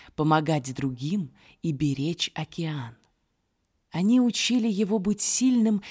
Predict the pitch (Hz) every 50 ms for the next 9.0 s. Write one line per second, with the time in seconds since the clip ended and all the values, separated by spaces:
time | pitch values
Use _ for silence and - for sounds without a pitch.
0 | - - - - 190 185 185 185 165 165 214 214 202 202 196 196 190 180 - -
1 | - - 214 214 190 214 202 156 120 - - _ _ _ _ _ _ _ _ -
2 | 139 143 143 139 143 151 139 123 123 151 208 233 - - 147 127 127 _ _ _
3 | _ _ _ - - - 131 - - - 147 139 139 143 - - - 147 131 127
4 | 127 - 156 175 220 220 160 - 170 139 131 - _ - - - - _ - 214
5 | 165 208 208 202 180 175 196 196 180 185 180 156 131 123 123 117 107 104 101 -
6 | _ _ _ _ _ _ _ _ _ _ _ _ _ _ _ _ _ _ _ _
7 | _ _ _ _ _ _ - 135 143 160 202 240 262 262 262 254 233 180 147 143
8 | 143 156 156 - - - - 131 123 139 135 135 127 - - - - - 123 -